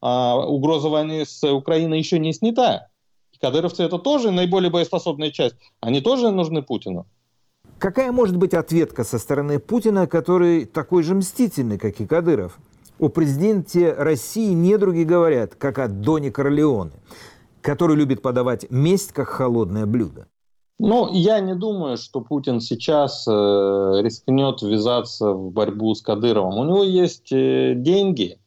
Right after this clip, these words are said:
Speaker 1: а, и он, э, просто будет от, э, Кадырова откупаться. Путин, в принципе, человек, который в основном плывёт по течению. Он, на самом деле, а, ну, так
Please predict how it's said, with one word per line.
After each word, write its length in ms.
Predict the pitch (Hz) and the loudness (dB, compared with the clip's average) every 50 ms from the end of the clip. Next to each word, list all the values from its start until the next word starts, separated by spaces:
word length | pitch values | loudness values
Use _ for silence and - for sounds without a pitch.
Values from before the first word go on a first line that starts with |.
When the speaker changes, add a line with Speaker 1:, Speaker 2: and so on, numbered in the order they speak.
| _ _ _ - - - - _ _ | _ _ _ -20 -20 -20 -20 _ _
Speaker 1:
а, 120 | - 117 110 | -4 -4 -2
и 280 | 113 - - 131 131 | -2 0 2 2 2
он, 400 | - 143 151 160 156 156 147 139 127 | 4 2 2 2 2 2 0 0 0
э, 500 | 120 117 113 110 110 107 107 107 104 98 - | 0 0 0 0 0 0 -2 -2 -4 -4 -4
просто 280 | 123 131 123 - 127 | -4 -4 -2 -2 -2
будет 320 | 110 123 135 131 120 123 - | -2 0 0 0 0 0 0
от, 260 | 113 104 - - - - | -2 -2 -4 -8 -4 -2
э, 880 | 110 104 104 104 101 101 101 101 101 101 98 98 98 101 98 98 95 98 | 0 2 4 4 4 2 2 2 0 0 0 0 0 -2 -2 -2 -4 -2
Кадырова 540 | - 110 104 117 131 123 117 110 107 107 104 | -2 -2 0 2 2 2 2 2 2 0 -2
откупаться. 520 | - - 131 131 180 180 175 180 - 104 | -2 -4 -6 -4 -4 -4 -4 -4 -8 -10
Путин, 460 | - _ - 180 180 - 214 202 180 | -8 _ -6 -4 -2 -2 -2 -2 -2
в 40 | 160 | -2
принципе, 500 | - 240 262 277 285 240 - 180 175 170 | -2 -2 0 2 0 0 0 -2 -2 -2
человек, 400 | - 180 180 180 190 196 196 196 | 0 0 0 2 2 0 0 -2
который 380 | 160 147 165 160 151 143 135 - _ _ _ - | -2 -2 0 0 2 0 0 -2 _ _ _ -6
в 60 | - | -6
основном 460 | 131 - - 170 180 214 247 269 254 | -6 -4 -2 -2 0 0 0 0 0
плывёт 380 | 185 190 170 165 185 190 190 - | 0 0 2 2 2 0 -2 -4
по 80 | - 156 | -6 -4
течению. 540 | - 165 - - 202 190 165 123 113 107 | -4 -4 -2 0 0 0 0 0 0 0
Он, 80 | 113 135 | 0 -2
на 100 | 165 170 | -2 -2
самом 200 | - 190 180 175 | -2 0 0 0
деле, 300 | 175 180 170 170 165 - _ _ _ _ - | 2 2 2 0 0 -2 _ _ _ _ -6
а, 260 | - 135 131 127 127 | -4 -2 -2 0 -2
ну, 240 | 131 147 165 165 143 | -2 0 0 -2 0
так 320 | 139 147 139 135 - - | 0 -2 -4 -4 -6 -14